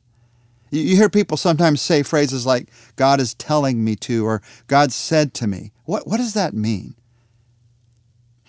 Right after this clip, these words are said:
Does, does being a Christian mean you hear God's audible voice telling you exactly what to do next?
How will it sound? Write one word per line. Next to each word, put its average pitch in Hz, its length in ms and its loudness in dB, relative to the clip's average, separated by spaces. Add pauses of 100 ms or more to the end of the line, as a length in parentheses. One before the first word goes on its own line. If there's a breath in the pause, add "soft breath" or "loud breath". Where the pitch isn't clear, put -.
(100)
Does, 156 220 2
does 151 220 0
being 233 300 2
a 175 60 0
Christian 113 600 -2
mean 127 220 2
you 135 80 0
hear 160 320 0
God's 151 420 0
audible 143 380 0
voice 131 460 -4
telling 143 280 -2
you 123 140 0
exactly 113 480 -4
what 143 220 -4
to 113 80 -14
do 131 160 -2
next? 139 500 -8